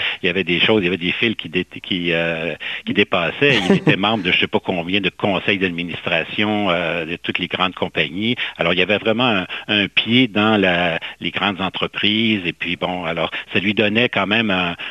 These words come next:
une filière de, d'information puis de communication avec les grands milieux d'affaires montréalais et autres.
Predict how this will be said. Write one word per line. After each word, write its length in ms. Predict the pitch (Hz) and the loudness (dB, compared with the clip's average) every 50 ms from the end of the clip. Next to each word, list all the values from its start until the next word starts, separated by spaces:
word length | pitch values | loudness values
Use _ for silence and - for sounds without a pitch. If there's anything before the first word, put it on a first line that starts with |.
| - - | -12 -10
une 120 | 123 101 - | -6 -4 -2
filière 720 | - - 117 107 95 98 104 107 120 127 127 120 113 98 85 | 2 2 2 2 2 2 2 4 4 4 2 2 0 -2 -4
de, 280 | 82 87 87 95 95 87 | -10 -10 -6 -4 -2 0
d'information 960 | 104 107 104 - - 104 98 101 95 85 - - - 113 113 113 117 120 117 | 0 0 0 0 0 0 0 2 0 0 0 0 0 2 4 4 4 4 2
puis 120 | - - | 0 -2
de 80 | 85 95 | -4 -2
communication 720 | - - 98 98 95 98 98 - 101 90 82 - 123 123 120 | 0 0 0 0 -2 -2 -2 0 0 0 0 -2 0 0 2
avec 220 | 95 95 - - | 2 0 0 -2
les 80 | 90 82 | -4 -2
grands 220 | - - 107 113 | 0 0 0 0
milieux 300 | 107 95 92 92 107 104 | 0 -2 -2 0 0 2
d'affaires 520 | 92 90 82 - - 104 104 110 110 101 92 | 2 0 0 0 0 2 2 2 2 0 0
montréalais 720 | 95 92 85 82 87 85 82 82 78 85 98 104 101 92 85 | -2 -2 -2 0 0 0 0 2 2 2 2 2 2 0 0
et 80 | 85 | 0
autres. 360 | 87 110 156 185 170 - - | 2 2 2 2 0 -2 -4